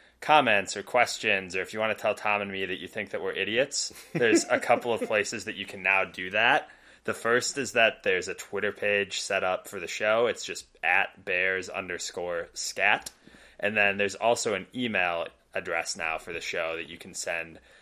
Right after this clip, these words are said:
Speaker 1: commentary to, and that's gonna be bears scat dot podcast at gmail dot com. And I'll go ahead and tweet out that address, um, before this episode ultimately airs. But again, that's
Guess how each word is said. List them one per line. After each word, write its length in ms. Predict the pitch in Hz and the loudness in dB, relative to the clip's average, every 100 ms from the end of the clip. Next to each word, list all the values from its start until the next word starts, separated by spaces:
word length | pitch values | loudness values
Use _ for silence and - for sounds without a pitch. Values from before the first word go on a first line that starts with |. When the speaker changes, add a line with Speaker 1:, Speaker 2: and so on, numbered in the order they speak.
| _ - | _ -6
Speaker 1:
commentary 560 | 101 85 85 95 85 82 | -2 -2 -2 -2 -2 -2
to, 280 | - 85 | -6 -6
and 120 | 82 85 | -4 -4
that's 200 | 87 - | -4 -6
gonna 160 | 92 | -8
be 220 | 87 85 - | -10 -12 -2
bears 340 | 98 104 107 | 2 4 2
scat 480 | - - 95 98 98 - _ | 0 0 4 6 4 0 _
dot 280 | 87 85 92 - - | -2 2 0 -2 -12
podcast 1040 | - 90 92 - 110 110 123 - - - _ _ _ - | -4 -2 -2 -2 2 4 4 -2 -10 -14 _ _ _ 0
at 340 | 90 90 - | 2 2 -2
gmail 480 | - 90 90 92 92 | -10 -8 -4 -2 0
dot 240 | 87 87 | 0 0
com. 400 | - 92 101 147 - - - - | 0 0 0 0 -8 -20 -18 -4
And 140 | 98 | 2
I'll 160 | 98 98 | 4 4
go 160 | 101 | 4
ahead 240 | 90 92 90 | 2 2 -2
and 140 | 82 | -6
tweet 280 | - 95 85 | -14 -8 -4
out 260 | 80 80 80 | -2 -2 -4
that 200 | 76 71 | -4 -2
address, 720 | 80 78 80 80 - - - | -4 -4 -4 -4 -4 -6 -8
um, 500 | 78 76 76 78 76 _ _ - | -10 -10 -12 -14 -20 _ _ -16
before 460 | - - 85 82 | -12 -8 -4 -4
this 340 | 82 78 - - 87 | -4 -6 -6 -6 -8
episode 400 | 85 - - 73 | -8 -8 -8 -6
ultimately 440 | 80 - 87 80 | -8 -8 -8 -8
airs. 380 | - 85 92 98 | -4 -2 -2 -4
But 100 | 82 | -8
again, 300 | 78 65 65 | -12 -10 -10
that's 240 | 69 71 | -8 -10